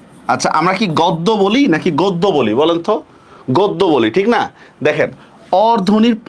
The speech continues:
অ, গর মধ্যে একটা অ আছে কিনা? আছে, গর মধ্যে। আবার দেখেন তো, দয়ের মধ্যে জফলা আছে কিনা? আছে, ঠিক না? দেখেন, গর মধ্যে অ আছে, দয়ের মধ্যে জফলা আছে।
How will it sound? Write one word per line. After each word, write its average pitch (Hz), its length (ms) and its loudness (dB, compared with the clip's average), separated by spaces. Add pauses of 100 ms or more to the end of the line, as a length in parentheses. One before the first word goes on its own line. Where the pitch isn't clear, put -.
(140)
অ, 208 220 2
গর 170 380 0
মধ্যে 208 240 0
একটা 208 240 -4
অ 214 160 2
আছে 190 260 0
কিনা? 180 260 -2 (420)
আছে, 123 320 -4
গর 127 220 0
মধ্যে। 90 300 -2 (360)
আবার 185 260 2
দেখেন 220 240 2
তো, 214 140 -2
দয়ের 156 380 0
মধ্যে 208 280 0 (120)
জফলা 202 460 0
আছে 202 240 0
কিনা? 196 260 -2 (360)
আছে, 123 340 -4 (640)
ঠিক - 160 -4
না? 320 120 2 (420)
দেখেন, 220 280 0 (460)
গর 151 340 2
মধ্যে 208 340 0 (120)
অ 196 160 2
আছে, 190 320 0 (160)
দয়ের 160 380 0
মধ্যে 175 320 -2
জফলা 151 420 0
আছে। 101 280 -2